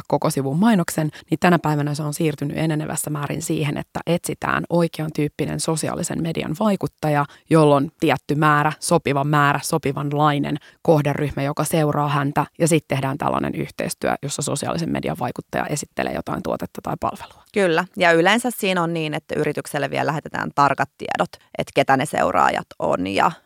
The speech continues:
Speaker 2: ja mistä ne tulee. Ja pelkästään se seuraajamäärähän ei kerro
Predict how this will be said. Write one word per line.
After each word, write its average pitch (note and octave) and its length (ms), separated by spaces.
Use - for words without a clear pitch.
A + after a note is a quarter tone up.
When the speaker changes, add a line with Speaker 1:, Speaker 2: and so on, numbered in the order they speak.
Speaker 2:
ja C#3+ 160
mistä D#3 320
ne D3 120
tulee. - 480
Ja - 200
pelkästään G3 580
se D3+ 60
seuraajamäärähän D3+ 1700
ei - 380
kerro D3+ 420